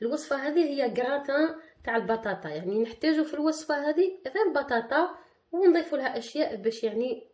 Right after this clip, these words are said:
تجي بنينة بزاف، بزاف، بزاف، وتكونوا عرفتوها البنات الوصفة هذه. يعني يا بنات العائلة الجزائرية كامل طيبوها، لكن هاد المرة أنا قلت علاه ما نحيش هاد الوصفة إن شاء الله ونوريها لكم في الفيديو. فوالا كيما شفتوا لهنا أنا عندي بطاطا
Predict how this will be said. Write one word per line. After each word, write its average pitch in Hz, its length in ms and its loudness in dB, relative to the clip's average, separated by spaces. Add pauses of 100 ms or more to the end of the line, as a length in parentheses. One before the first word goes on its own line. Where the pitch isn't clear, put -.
تجي 190 320 -6
بنينة 233 360 0
بزاف، 190 560 -2
بزاف، 196 240 -6
بزاف، 196 300 -4 (480)
وتكونوا 254 480 -4
عرفتوها 202 420 -6
البنات 196 360 -8
الوصفة 185 320 -6
هذه. 185 320 -2
يعني 208 240 -2
يا 202 80 -2
بنات 190 280 -6
العائلة 196 440 -2
الجزائرية 208 680 -2
كامل 330 440 4
طيبوها، 220 680 0 (480)
لكن 240 260 0
هاد 247 200 -2
المرة 269 320 0
أنا 254 100 -2
قلت 220 260 -2
علاه 220 320 -4
ما 226 100 0
نحيش 226 360 -8
هاد 220 120 -4
الوصفة 208 560 -6
إن 190 40 -6
شاء - 260 -8
الله 277 300 -2
ونوريها 190 440 -2
لكم 269 220 -6
في 302 100 -6
الفيديو. 269 500 -4 (460)
فوالا 240 280 4
كيما 285 320 0
شفتوا - 260 -4
لهنا 226 260 -2
أنا 311 140 2
عندي 220 200 -2
بطاطا 196 600 -4